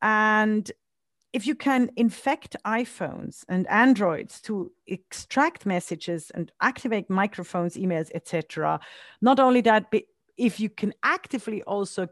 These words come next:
give them malware, um, shouldn't we change the laws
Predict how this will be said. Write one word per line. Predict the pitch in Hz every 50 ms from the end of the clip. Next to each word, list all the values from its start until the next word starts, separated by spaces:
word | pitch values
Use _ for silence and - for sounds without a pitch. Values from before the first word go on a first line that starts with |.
| _ _ -
give | 226 226 196 170
them | - 196 190 185 180 175 170
malware, | 180 196 214 254 302 370 392 311 220 196 165 123 - - - - - - _ _ _ _ _ _ _ _ _ - _ _ _ -
um, | 196 202 208 202 202 202 196 - -
shouldn't | 170 - - - 302 370 359
we | 359 349
change | - - - 262 240 233 233 196 - - _ _ -
the | 214 196
laws | 190 185 190 185 180 180 175 175 175 180 180 185 185 180 - - - - -